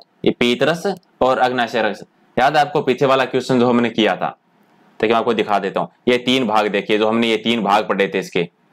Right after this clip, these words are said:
कि छोटी आंत के कार्य संरचना के आधार पर तीन से बा-, तीन भाग जो होते हैं, तो ग्रहणी भाग जो होता है, ठीक है, इसमें होता है पीतरस होता है, अग्नाशय रस होता है। पीतरस का निर्माण है ये तो होता है यकृत में, ठीक है, और अग्नाशय रस जो होता है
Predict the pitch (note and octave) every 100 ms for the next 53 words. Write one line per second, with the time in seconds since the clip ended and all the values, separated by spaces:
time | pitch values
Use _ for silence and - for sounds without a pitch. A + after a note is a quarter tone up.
0 | _ - G#2 A2+ G2+ A2+ A2 B2 A2+ A2+
1 | A2+ G#2+ A2 A#2 A2 G#2+ G#2+ A2+ A2+ A2
2 | G2 G2+ G2 A#2 G#2 G2+ G2 F#2+ F#2+ F#2
3 | _ _ B2+ G#2 G#2+ A2+ C#3+ A#2+ A#2 A2
4 | G#2 G2+ F2+ D#2+ D#2 - _ _ _ -
5 | G3 F#3+ E2+ - _ - C3 - C#3+ A#2
6 | G2 F2+ D#2+ D2 _ _ - B2 B2 C3+
7 | C3 C3 D3 E3+ B2+ A#2+ A2+ B2 G#2+ G#2
8 | G#2 G#2 F#2+ - B2+ C#3+ D3+ D3+ D3+ D3+
9 | C#3+ B2+ B2+ C3 C#3 B2 A#2 - A2+ C#3+
10 | B2 G2+ G#2 F#2+ F#2+ F2 - _ _ _
11 | - G3 G3 F#2 - _ - B2+ A2+ A#2
12 | C3 C3 - F3 D#3+ D#3 A#2+ A2 G#2+ F#2+
13 | F2+ E2+